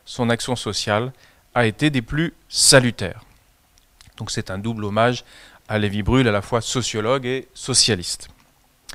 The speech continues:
On peut voir cette double influence de Lévy-Bruhl sur les écrits scientifiques de Nguyen. Sa thèse, euh,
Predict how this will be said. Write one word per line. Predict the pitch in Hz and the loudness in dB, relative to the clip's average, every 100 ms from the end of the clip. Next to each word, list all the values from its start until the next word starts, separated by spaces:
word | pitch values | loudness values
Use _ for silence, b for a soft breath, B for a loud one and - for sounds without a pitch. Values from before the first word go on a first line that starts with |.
| B B B B B B B | B B B B B B B
On | 156 143 | -2 2
peut | 196 | 4
voir | 180 220 190 | 8 6 6
cette | 151 135 139 | 2 -2 -6
double | 127 208 170 | -2 0 4
influence | 135 - 156 151 120 | 4 4 2 2 2
de | 120 | 0
Lévy-Bruhl | 117 113 120 147 202 | 0 0 -2 0 0
sur | 196 143 | 0 0
les | 123 123 | 0 0
écrits | - 180 | -2 -2
scientifiques | - 139 131 131 - 185 139 | 0 0 -2 -4 -4 -6 0
de | 131 123 - | 2 2 0
Nguyen. | 120 120 113 101 87 90 - _ _ _ _ _ _ - - | -2 0 2 2 0 -4 -12 _ _ _ _ _ _ -20 -12
Sa | - 110 | -2 0
thèse, | - 135 180 208 - b b b b b _ - | 6 6 6 4 -4 b b b b b _ -6
euh, | 104 | -4